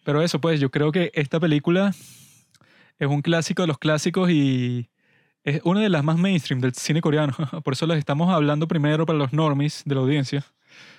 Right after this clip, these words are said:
Pero como yo soy un gran cinéfilo, que solo ve así las películas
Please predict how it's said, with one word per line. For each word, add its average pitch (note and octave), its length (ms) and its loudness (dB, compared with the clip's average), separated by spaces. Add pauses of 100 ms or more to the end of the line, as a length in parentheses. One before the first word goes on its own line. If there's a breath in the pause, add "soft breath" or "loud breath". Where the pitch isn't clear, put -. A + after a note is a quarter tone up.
(120)
Pero C3+ 120 -4
como C3+ 160 -2
yo C#3 60 2
soy E3 140 -2
un F3+ 60 2
gran F#3 180 2
cinéfilo, G3+ 540 2 (420)
que C#3 220 0
solo C#3+ 260 0
ve D#3+ 200 2
así E3 340 0
las D#3+ 200 -2
películas D3+ 640 0